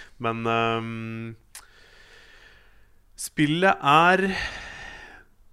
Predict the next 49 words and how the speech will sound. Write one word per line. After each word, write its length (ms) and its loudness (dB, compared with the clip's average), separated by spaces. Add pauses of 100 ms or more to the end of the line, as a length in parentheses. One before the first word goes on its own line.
(200)
det 120 0
er 180 2
ikke 200 -6 (100)
dødsbra. 600 0 (760)
Det 160 0
er 160 2
veldig 400 2
kult 260 0
å 60 -6
spille 320 0
sammen. 460 -2 (300)
Eh, 760 4
jeg 320 2
personlig 560 -4
har 160 -10
fått 160 -8
mer 320 -4
glede 320 -4
ut 140 -10
av 100 -4
å 60 -8
spille 260 -8
alene, 480 -6
fordi 160 -8
da 100 -2
får 220 -4
du 80 -4
med 140 -4
deg 120 -6
tre 180 -4 (260)
A 160 2
I 40 -6
som 220 -12
du 80 -8
kan 160 -10
styre 480 -8
og 60 -16
kontrollere 440 -6
helt. 340 -4
Da 120 -4
kan 140 -8
jeg 100 -8
gå 100 -6
helt 260 -2
fram 200 -4
i 80 -6
eget 360 -4
tempo, 520 -6
snike, 760 -4